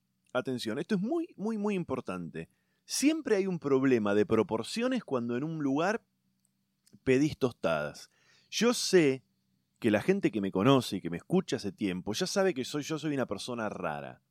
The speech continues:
Yo soy una persona extraña, soy una persona particular, soy una persona única. Yo soy un pibe que voy a un bar y pido tostadas, cosa que no hace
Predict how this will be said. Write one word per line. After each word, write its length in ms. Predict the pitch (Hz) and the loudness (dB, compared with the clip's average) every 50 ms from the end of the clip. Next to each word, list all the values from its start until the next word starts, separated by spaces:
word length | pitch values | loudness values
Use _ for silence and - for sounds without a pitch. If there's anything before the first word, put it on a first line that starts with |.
| _ _ _ _ _ _ _ _ - | _ _ _ _ _ _ _ _ -6
Yo 100 | - 185 | -4 -2
soy 100 | 170 180 | 0 0
una 120 | 160 147 | 0 0
persona 280 | - 131 135 - 170 156 | -2 -2 0 0 -2 -2
extraña, 580 | 131 - - - 92 80 82 85 78 76 69 - | -2 -4 -4 -4 -4 -4 -4 -8 -10 -12 -10 -6
soy 120 | - 131 | -2 -2
una 100 | 131 131 | -2 0
persona 280 | 135 143 - 175 165 131 | -2 -2 -2 -2 0 0
particular, 560 | 131 117 - 123 - - 113 104 87 78 78 | 0 -2 -4 -4 -2 0 2 2 2 2 0
soy 140 | - 131 135 | -6 -6 -4
una 100 | 131 - | -4 -4
persona 360 | 127 - - 151 151 135 - - | -4 -4 -4 -2 -4 -4 -4 -2
única. 540 | - 123 101 90 87 85 - 82 76 71 - _ _ _ _ _ _ - | -2 -2 -2 -2 -6 -8 -8 -8 -10 -10 -12 _ _ _ _ _ _ -4
Yo 120 | - 165 | -4 -2
soy 180 | 151 170 165 160 | -2 -2 -2 -2
un 100 | 151 135 | -2 -2
pibe 380 | - 196 190 190 190 185 170 | 0 2 6 8 8 6 6
que 140 | - - 107 | 4 0 2
voy 240 | 117 139 151 156 147 | 4 4 4 4 2
a 40 | 127 | 0
un 220 | 127 123 123 139 | 0 -2 0 4
bar 180 | 180 202 233 233 | 6 6 6 4
y 120 | 190 135 | 0 -4
pido 320 | - - 185 196 190 180 | -6 -2 2 6 6 6
tostadas, 720 | - - 117 - _ - 82 80 - - - - - _ _ | 6 2 -4 -6 _ -10 -10 -8 -10 -14 -18 -20 -20 _ _
cosa 240 | - - 120 131 117 | -8 -6 -6 -6 -6
que 60 | 98 | -6
no 80 | 101 117 | -6 -6
hace 240 | 135 - 151 - | -6 -6 -8 -10